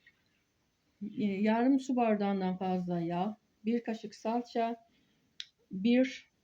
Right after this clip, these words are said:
e, baş soğan, yarım fincan, e, pirinç, bir kaşık un, iki diş sarımsak.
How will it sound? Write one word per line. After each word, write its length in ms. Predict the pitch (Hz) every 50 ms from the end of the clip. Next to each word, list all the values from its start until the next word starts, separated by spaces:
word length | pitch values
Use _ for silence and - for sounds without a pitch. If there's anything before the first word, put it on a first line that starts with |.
| _ - _ _ -
e, 380 | 196 202 196 196 190 190 190 185 - - _ _
baş 280 | 208 185 190 196 190 196
soğan, 640 | - - - 208 202 202 202 214 240 240 - _ _ _ _ _ _ _ _ _ _ _ _ _ _ -
yarım 580 | 208 233 226 226 233 247 269 269 262 - - _ _ _
fincan, 680 | _ 240 233 226 214 190 185 196 185 208 226 247 240 - _ _ _ _ _ _ _ _ _ _ _ _ _ _
e, 400 | 196 196 202 185 185 180 - - 180
pirinç, 540 | 220 214 208 214 240 233 - - - - - _ _ _ _ _ _
bir 220 | - 254 269 262 262
kaşık 580 | - 226 214 214 - 190 180 180 - - - _ _ _ _
un, 420 | - 196 233 254 277 277 262 - _ _ _ _ _ _ _ _ _
iki 320 | - 247 247 - 269 254 -
diş 340 | 208 220 214 - - - _ _
sarımsak. 760 | - - - 233 196 175 170 - - - - - - - -